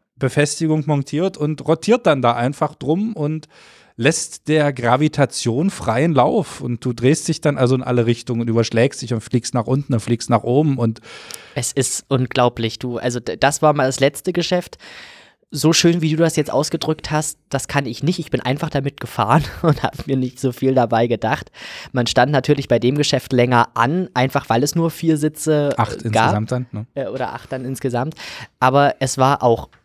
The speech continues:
Speaker 2: extrem, extrem. Ähm, und das war das letzte Gesch-, letzte Geschäft und ich hab mir auch gesagt, das ist jetzt wirklich das letzte. Weil, äh, da überschlägst du dich wirklich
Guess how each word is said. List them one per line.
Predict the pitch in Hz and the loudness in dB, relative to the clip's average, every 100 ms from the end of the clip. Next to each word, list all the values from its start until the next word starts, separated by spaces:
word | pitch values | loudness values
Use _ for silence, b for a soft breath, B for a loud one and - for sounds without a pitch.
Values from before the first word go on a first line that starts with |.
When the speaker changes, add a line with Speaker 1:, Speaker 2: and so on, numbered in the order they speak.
| _ | _
Speaker 2:
extrem, | 123 - - - 139 139 143 | -6 -4 -6 -2 -2 -2 -4
extrem. | 120 - - - 123 135 135 - | -8 -8 -8 -4 -2 -2 -6 -2
Ähm, | 123 120 123 | 0 0 0
und | 120 | -2
das | 120 - | -2 2
war | 127 | 2
das | 131 | 2
letzte | 135 - - | 0 0 -2
Gesch-, | 147 - | -2 0
letzte | 127 131 - | -2 -2 -2
Geschäft | 143 - 147 - | -2 0 0 -2
und | 127 123 | -6 -6
ich | |
hab | 131 | -4
mir | 139 120 | -2 -4
auch | - | -4
gesagt, | 120 120 - 120 | -2 -2 -2 -8
das | - | -8
ist | 120 | -6
jetzt | 120 - | -6 -4
wirklich | 117 127 117 | -4 -4 -8
das | 101 - | -10 -10
letzte. | 98 - 110 120 B B B B B - | -12 -8 -6 -6 B B B B B -4
Weil, | 113 110 113 117 117 | 0 4 4 4 2
äh, | 113 - | -2 0
da | 117 139 | 2 4
überschlägst | 147 139 135 - 127 - | 4 2 2 0 -2 0
du | 135 | -2
dich | 123 - | -2 -2
wirklich | 120 - 120 - | -4 -2 -8 -8